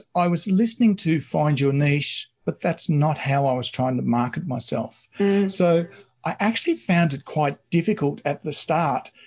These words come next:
Speaker 1: And then I found someone early on who was looking for a time management workshop. I got in front of this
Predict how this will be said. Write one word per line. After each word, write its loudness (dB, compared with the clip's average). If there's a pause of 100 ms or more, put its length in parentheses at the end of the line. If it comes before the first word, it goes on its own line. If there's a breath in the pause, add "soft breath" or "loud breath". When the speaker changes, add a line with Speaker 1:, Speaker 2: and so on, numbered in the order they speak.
(160 soft breath)
Speaker 1:
And 4
then 2 (120)
I -4 (260)
found 0
someone 2 (160)
early 4
on 0 (320)
who 4
was 0
looking 2
for -6
a -6
time 0
management 0
workshop. 0 (340 soft breath)
I -6
got 0
in 4
front 2
of -2
this -2